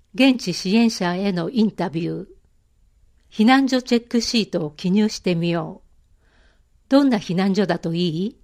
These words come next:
防災体操。狭くてもできる体操を体験。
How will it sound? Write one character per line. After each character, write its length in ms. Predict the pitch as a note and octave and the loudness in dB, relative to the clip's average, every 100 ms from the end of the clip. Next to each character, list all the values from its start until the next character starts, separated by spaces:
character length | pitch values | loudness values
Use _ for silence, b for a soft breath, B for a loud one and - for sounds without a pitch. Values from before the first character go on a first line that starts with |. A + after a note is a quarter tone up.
| _ _ _ _ _ _ _ _ _ - - _ - | _ _ _ _ _ _ _ _ _ -20 -20 _ -2
防 180 | A3+ B3+ | 0 0
災 320 | - A3+ G#3+ | 0 -2 -2
体 260 | G#3 G3 | -2 -2
操。 560 | F3+ - E3 D3+ D3+ E3 _ _ _ _ | -4 -10 -10 -10 -14 -18 _ _ _ _
狭 300 | - D4+ D#4 | 0 2 2
く 80 | D4+ | 0
て 140 | F#3+ | -2
も 120 | D#3+ | -2
で 140 | E3+ E3 | -2 -2
き 140 | G#3 | 0
る 120 | F3+ | 0
体 240 | E3 G3+ A3 | 0 -2 -2
操 300 | - G3 F3+ | -2 -2 0
を 100 | F3+ | -2
体 260 | F3+ E3+ | -2 -6
験。 400 | D#3 E3 E3 D#3+ | -6 -8 -8 -10